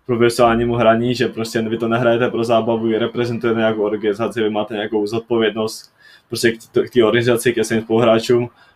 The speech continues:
a myslím, že si, jsou si to jakoby všichni v týmu vědomi a i kdyby někdo prostě ho přestal ze dne na den bavit, tak ten člověk prostě neskončí, protože prostě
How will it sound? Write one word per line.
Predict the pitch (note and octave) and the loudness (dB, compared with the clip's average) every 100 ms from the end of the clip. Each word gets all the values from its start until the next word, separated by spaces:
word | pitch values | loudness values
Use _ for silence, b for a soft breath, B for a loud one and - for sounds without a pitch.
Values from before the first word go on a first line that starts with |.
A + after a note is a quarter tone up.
| - | -2
a | A2+ A2 | 2 2
myslím, | A2+ A2+ A2+ | 0 -2 -2
že | |
si, | A2 A#2 | 0 0
jsou | A2 - A#2 | -2 -2 -4
si | - - A#2 | -4 -4 -2
to | A#2 A2+ | 0 0
jakoby | A2 A2+ A2 | 0 -2 -4
všichni | A2 A#2 A#2+ | -4 -6 -6
v | A#2 | -4
týmu | A#2 A2+ | -2 0
vědomi | G#2+ A2 A2+ B2 - | 0 0 0 0 0
a | G2+ G2+ G#2 | 0 2 0
i | D2 A#2+ | -4 0
kdyby | A#2+ A#2+ | 2 2
někdo | A#2 A#2 | 2 0
prostě | A2 A2+ A2+ A2+ A2+ _ _ | -2 -6 0 0 0 _ _
ho | - A#2+ A2+ | -10 -2 -2
přestal | - A#2+ B2 A#2 | 0 -2 2 0
ze | A2+ A#2+ | 2 0
dne | A#2+ | 0
na | A2+ | 0
den | A#2 | 0
bavit, | A2+ A2+ B2 | 0 2 2
tak | A2+ A2 | 0 -4
ten | A2+ | -6
člověk | - A2 G#2+ | -2 -2 -2
prostě | A2 - A2+ | -4 -2 -2
neskončí, | G#2+ - B2 - A#2+ | -2 -4 -4 -2 -6
protože | - G2 A2 G#2+ | -6 -10 -8 -4
prostě | G#2 G#2+ - A2 | -4 -4 -4 -4